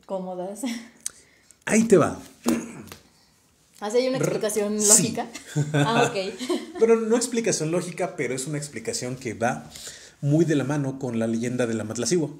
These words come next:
Speaker 1: Ok, adelante.
Speaker 2: Bien. Resulta de que justamente la Matlacigua es una leyenda que se llega a dar, eh, sobre todo en valles centrales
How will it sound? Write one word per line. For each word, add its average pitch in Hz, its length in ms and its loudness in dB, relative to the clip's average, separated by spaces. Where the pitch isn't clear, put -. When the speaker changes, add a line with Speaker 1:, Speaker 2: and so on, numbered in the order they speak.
Speaker 1:
Ok, 262 440 -14
adelante. 285 520 -8
Speaker 2:
Bien. 90 260 -4
Resulta 170 720 2
de 107 160 -4
que 139 360 2
justamente 123 840 2
la 135 160 4
Matlacigua 165 640 4
es 143 260 -2
una 156 160 0
leyenda 127 500 0
que 123 120 -8
se 113 180 0
llega 117 260 2
a - 20 4
dar, 117 480 2
eh, 107 640 0
sobre 113 220 2
todo 110 160 0
en 104 80 -4
valles 107 220 0
centrales 120 480 -2